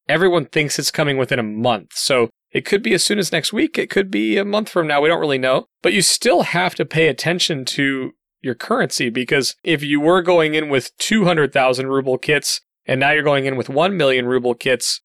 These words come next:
the flea market is crazy right now. Most barter items are way, way, way down. So if you got really good at farming graphics cards,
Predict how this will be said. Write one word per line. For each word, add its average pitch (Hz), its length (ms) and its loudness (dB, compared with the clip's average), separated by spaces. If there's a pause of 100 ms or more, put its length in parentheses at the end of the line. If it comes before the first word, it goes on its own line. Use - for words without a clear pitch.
(120)
the 147 240 2
flea 175 340 0
market 147 380 0
is 123 180 0
crazy 156 440 0
right 113 240 0
now. 117 300 -4
Most 143 640 0
barter 143 340 4
items 123 340 0
are 117 180 0
way, 113 800 0
way, 123 360 2
way 107 340 0
down. 92 440 -6 (140)
So 135 500 2 (200)
if 139 160 -2
you 160 140 0
got 156 180 2
really 151 180 2
good 147 160 2
at 135 80 -4
farming 143 280 0
graphics 131 460 0
cards, 117 420 0